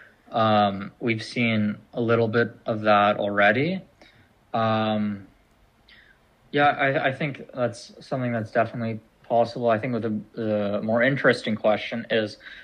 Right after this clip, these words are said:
whether, if this occurs, it will be effective. And frankly, I'm not sure it will be, just because,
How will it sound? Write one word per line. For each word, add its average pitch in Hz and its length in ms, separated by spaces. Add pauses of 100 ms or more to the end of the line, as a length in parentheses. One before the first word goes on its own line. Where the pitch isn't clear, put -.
(160)
whether, 113 640 (260)
if 123 220
this 117 160
occurs, 117 400
it 117 160
will 110 160
be 104 140
effective. 135 640 (800)
And 113 520
frankly, 143 440
I'm 123 80
not 117 260
sure 120 220
it 110 80
will 107 220
be, 135 360 (300)
just - 280
because, 113 680